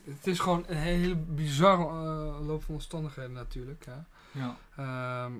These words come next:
Speaker 1: maar die Frans-Pruisische of Frans-Duitse oorlog, die, die kan je eigenlijk wel echt er goed aan linken. Eh, als we kijken naar de gevolgen van de eer-, hè, de, de Frans-, zo,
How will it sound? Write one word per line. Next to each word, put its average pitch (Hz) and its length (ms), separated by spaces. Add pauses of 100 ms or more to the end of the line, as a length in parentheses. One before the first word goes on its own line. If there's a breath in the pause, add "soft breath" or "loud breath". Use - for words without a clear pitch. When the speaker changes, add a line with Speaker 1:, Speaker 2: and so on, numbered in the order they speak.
(120)
Speaker 1:
maar 135 160
die 135 80
Frans-Pruisische 151 1120
of - 80
Frans-Duitse 131 680
oorlog, 139 360
die, 135 300
die 131 160
kan 147 160
je 135 60
eigenlijk 139 280
wel 139 200 (140)
echt - 120
er 156 60
goed 147 200
aan 143 80
linken. 170 460 (540 loud breath)
Eh, 135 720 (280)
als 135 140
we 135 100
kijken 135 320
naar 131 100
de 123 60
gevolgen 135 680
van 120 340
de 120 200
eer-, 131 160 (100)
hè, 139 140
de, 120 280
de 120 120
Frans-, 131 240 (360)
zo, - 340